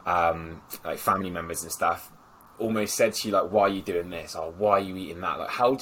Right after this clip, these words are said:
how do you deal with, like, social pressure of, you know, not having the biscuit in the office or whatever? 'Cause that must have been quite common.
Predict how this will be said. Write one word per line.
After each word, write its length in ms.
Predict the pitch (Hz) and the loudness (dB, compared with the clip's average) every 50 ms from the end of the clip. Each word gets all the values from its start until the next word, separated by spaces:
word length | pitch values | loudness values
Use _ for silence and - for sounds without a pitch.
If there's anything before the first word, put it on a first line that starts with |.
| - - | -4 2
how 140 | - 135 139 | 2 2 4
do 80 | 131 131 139 | 4 0 -4
you 40 | 127 | -4
deal 180 | 107 123 120 110 | -4 -2 -2 -2
with, 160 | 98 87 - | -2 -2 -4
like, 180 | 78 71 - - - _ - | -6 -8 -8 -10 -16 _ -14
social 460 | - - - 98 90 - - - 85 | -10 -6 -4 -4 -4 -4 -8 -10 -10
pressure 460 | - - 101 92 - - 95 82 82 85 | -4 -4 -4 -4 -4 -6 -6 -4 -4 -4
of, 120 | 85 82 - - - - - - | -6 -6 -10 -18 -20 -20 -20 -18
you 80 | 82 82 | -14 -12
know, 140 | 80 80 80 85 | -10 -10 -10 -8
not 220 | 90 90 80 - | -8 -8 -6 -4
having 260 | - - 85 87 85 80 | -4 -4 -4 -4 -8 -12
the 80 | 82 | -8
biscuit 340 | 82 85 - - - - - | -8 -8 -8 -8 -10 -10 -12
in 80 | - 80 | -10 -10
the 80 | 80 85 | -10 -10
office 380 | - - - 82 78 - - | -10 -10 -10 -12 -10 -8 -8
or 80 | 87 82 | -8 -6
whatever? 300 | 80 76 - 76 71 69 71 | -6 -6 -6 -6 -6 -8 -10
'Cause 140 | - 98 | -10 2
that 340 | 90 110 - - - - - 101 | 4 4 4 4 0 -8 -10 -8
must 200 | 101 92 - - | -8 -6 -6 -10
have 80 | 85 80 | -12 -12
been 140 | 87 85 | -12 -8
quite 200 | - - - - - | -4 -4 -4 -4 -4
common. 340 | - - 95 82 80 80 | -6 -6 -6 -6 -10 -14